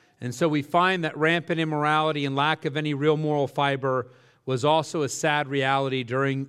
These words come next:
the period of the Judges. Now, we've walked through the first story. There's two closing illustrations. They're real stories. This is not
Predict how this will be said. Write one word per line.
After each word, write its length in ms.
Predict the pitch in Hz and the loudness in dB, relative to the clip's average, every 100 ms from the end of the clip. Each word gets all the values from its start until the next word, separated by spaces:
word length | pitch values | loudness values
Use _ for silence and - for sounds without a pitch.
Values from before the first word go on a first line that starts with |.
| - | -10
the 140 | 120 | -12
period 640 | 117 - 151 143 127 117 - _ _ _ | -10 -4 0 2 0 -2 -10 _ _ _
of 180 | 135 120 | -6 -6
the 60 | 117 | -4
Judges. 680 | 107 160 127 104 92 - - - | 0 0 0 -6 -14 -18 -18 -8
Now, 180 | 139 135 | -2 0
we've 280 | 170 208 156 | 0 -2 2
walked 400 | 180 208 208 - | 6 4 2 -4
through 140 | 202 | -2
the 80 | 165 | -2
first 340 | - 196 185 | 0 0 0
story. 420 | - 196 180 139 | 0 2 4 4
There's 280 | 123 143 - | 2 -2 -4
two 500 | - - 214 208 190 - - _ | -8 -2 0 0 -2 -6 -20 _
closing 480 | - 190 226 196 202 | 0 4 4 4 0
illustrations. 800 | 196 190 - 196 190 175 160 127 | 0 0 0 2 2 2 -4 -2
They're 240 | 123 165 160 | 2 4 2
real 420 | 127 185 208 202 | 0 2 4 4
stories. 540 | - - 196 175 135 | 0 2 4 4 2
This 160 | 139 139 | -4 -6
is 100 | 135 | -4
not 360 | 160 180 180 | 0 2 0